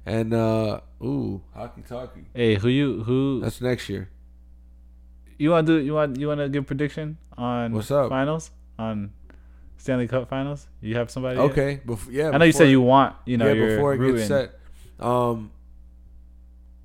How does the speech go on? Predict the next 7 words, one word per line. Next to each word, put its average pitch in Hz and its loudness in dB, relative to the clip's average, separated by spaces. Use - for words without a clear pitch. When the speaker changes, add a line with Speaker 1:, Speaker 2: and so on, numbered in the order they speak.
Speaker 1:
I 143 0
mean, 143 -6
Colorado 160 2
was 107 -6
able 127 0
to 120 -6
command 113 -6